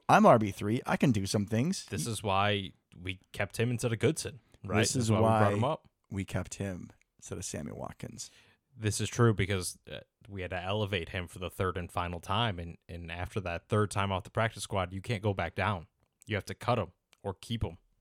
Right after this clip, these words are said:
Speaker 1: And that's,
Speaker 2: So
Speaker 1: that's big shoes to fill. I mean, you are taking the place of a man who thinks that he is a lizard. What do you have to bring to the table, Patrick Taylor?
Speaker 2: And shout out to Sammy Watkins. Actually had a nice play for the Ravens this week.
Speaker 1: Did he? I missed
Speaker 2: He did.
Speaker 1: that.
Speaker 2: He had, like, a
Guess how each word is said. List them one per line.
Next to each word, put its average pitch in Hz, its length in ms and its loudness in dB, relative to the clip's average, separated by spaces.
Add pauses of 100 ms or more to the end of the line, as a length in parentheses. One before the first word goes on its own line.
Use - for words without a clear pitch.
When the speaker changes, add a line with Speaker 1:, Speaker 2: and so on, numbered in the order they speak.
(140)
Speaker 1:
And 113 120 8
that's, 151 140 4
Speaker 2:
So 82 160 -4 (100)
Speaker 1:
that's - 160 -2
big 156 180 8
shoes 196 300 4
to - 100 -2
fill. 92 160 -4
I 101 80 2
mean, 110 220 6
you 185 180 4
are 165 140 6
taking 165 400 2
the 107 80 2
place 147 320 0
of 107 40 2
a 101 60 2
man 120 280 4
who 98 120 0
thinks 170 240 0
that - 140 0
he 127 120 4
is 110 120 4
a 90 40 0
lizard. 113 540 2 (300)
What 139 340 -2
do - 100 0
you 143 200 2
have 107 160 0
to 95 80 -4
bring 98 140 0
to 85 40 -8
the - 80 -6
table, 67 260 -4
Patrick - 300 -4
Taylor? 76 320 -8
Speaker 2:
And 104 100 -16
shout 147 180 -4
out 180 80 -6
to - 40 -20
Sammy 143 260 -4
Watkins. 131 400 -4
Actually 101 280 -6
had 113 80 -4
a 110 40 -4
nice 104 220 -4
play 110 220 -4
for - 80 -18
the 95 80 -4
Ravens 101 320 -6
this - 180 -14
week. - 160 -16
Speaker 1:
Did 226 200 -2
he? 330 300 4
I - 80 2
missed 110 200 4
Speaker 2:
He 175 40 0
did. - 100 0
Speaker 1:
that. - 120 -8
Speaker 2:
He 160 80 -4
had, 208 120 -4
like, 196 100 -4
a 160 100 -2